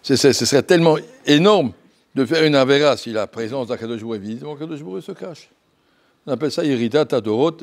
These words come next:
Hester Panim, Akadosh Baruch Hu, on le voit plus.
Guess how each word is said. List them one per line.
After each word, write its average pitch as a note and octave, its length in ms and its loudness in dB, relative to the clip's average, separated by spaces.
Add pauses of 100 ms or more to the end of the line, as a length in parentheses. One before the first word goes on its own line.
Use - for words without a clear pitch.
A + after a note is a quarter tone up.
(140)
Hester D3 380 0
Panim, C3+ 400 -4
Akadosh B2 340 -6
Baruch B2 200 -4
Hu, B2+ 60 -8
on A#2+ 60 -4
le A#2+ 80 -2
voit G#2+ 240 -6
plus. D3+ 240 -2